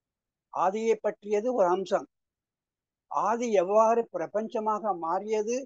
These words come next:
என்பதை பற்றியது இன்னொரு அம்சம், மாறிய பிறகு ஒவ்வொரு மனிதனிலும் ஏன் இந்த ஆதி வெவ்வேறாக செயல்படுகிறது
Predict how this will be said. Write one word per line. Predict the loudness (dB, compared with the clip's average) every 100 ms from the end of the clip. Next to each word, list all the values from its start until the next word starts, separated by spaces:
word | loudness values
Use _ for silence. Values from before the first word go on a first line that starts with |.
| -12 _ -2
என்பதை | 0 2 2 2
பற்றியது | 0 -4 -2 0 0
இன்னொரு | -2 2 4
அம்சம், | 2 0 -2 -4 -4 _ _ _ _ _ _ _ _ _ _ _ -8
மாறிய | -4 0 0 4 2
பிறகு | 4 0 0 -2 -6 -8 -12 _ _ _ _
ஒவ்வொரு | -4 2 4 4
மனிதனிலும் | 0 -4 -4 -2 0 -2 -6 -12 _ _ _ _ _ _ -4
ஏன் | -2 -2
இந்த | -4 -2 0 2
ஆதி | 0 0 -6 -8 -12 _ _ _ -4
வெவ்வேறாக | -2 2 2 2 0 -2
செயல்படுகிறது | -4 -4 -2 -2 0 -2 0 0